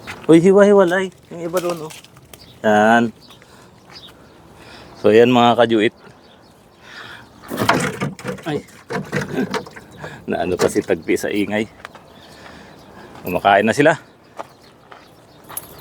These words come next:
Ayan si Tagpi. Ubusin mo yan, Tagpi, ha. Para hindi ka mamamayat. So, silipin natin yung mga apo natin.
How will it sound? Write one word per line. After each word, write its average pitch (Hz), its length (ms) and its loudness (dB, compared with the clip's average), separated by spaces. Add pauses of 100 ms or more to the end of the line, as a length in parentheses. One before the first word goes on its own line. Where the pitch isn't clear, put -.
(180)
Ayan 117 240 4
si 104 480 0
Tagpi. 107 400 -2 (1300)
Ubusin 156 320 4
mo 175 80 6
yan, 180 80 0
Tagpi, 185 320 4
ha. 220 160 2 (720)
Para 151 640 2 (800)
hindi 131 160 -2
ka 123 80 -4
mamamayat. 139 720 4 (640)
So, - 400 -8 (560)
silipin 117 480 0
natin 117 320 0
yung 117 160 2
mga 113 560 2 (960)
apo 165 240 2
natin. 165 400 2